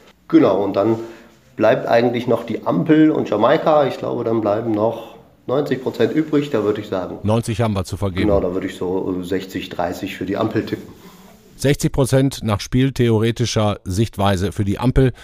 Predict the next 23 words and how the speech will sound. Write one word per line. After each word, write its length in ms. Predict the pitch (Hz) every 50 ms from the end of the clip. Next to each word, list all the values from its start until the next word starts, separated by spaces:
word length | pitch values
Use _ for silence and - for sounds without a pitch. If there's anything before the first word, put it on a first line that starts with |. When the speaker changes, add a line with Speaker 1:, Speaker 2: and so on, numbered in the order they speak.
| - - - - -
Speaker 2:
immerhin 440 | - 120 120 120 117 110 113 110 104
noch 160 | 101 95 -
dreißig 720 | - - - 85 92 95 95 - 113 101 - - - -
Speaker 1:
Genau, 380 | - 143 127 110 98 87 - 104
Speaker 2:
für 80 | 107
Speaker 1:
ich 40 | - 98
Speaker 2:
die 160 | 98 - 127
Speaker 1:
bin, 280 | 127 123 - - - -
das 160 | - 147 -
ist 60 | -
natürlich 340 | - 160 - 156 147 143 139
Speaker 2:
Jamaika. 180 | - 143 139 139
Speaker 1:
jetzt 120 | - 151
immer 300 | 143 131 131 135 127 123
ein 100 | 120 117
Modell, 480 | 110 110 110 117 135 139 151 160 156 139
das 200 | 127 113 - -
ist 280 | 123 117 - - 123
nicht 240 | 120 117 107 - -
die 80 | 113 110
reine 320 | - 117 117 120 117 -
Wirklichkeit 600 | 120 123 - - 131 - - - 123 123 120 120
und 360 | 110 104 104 104 101 104 -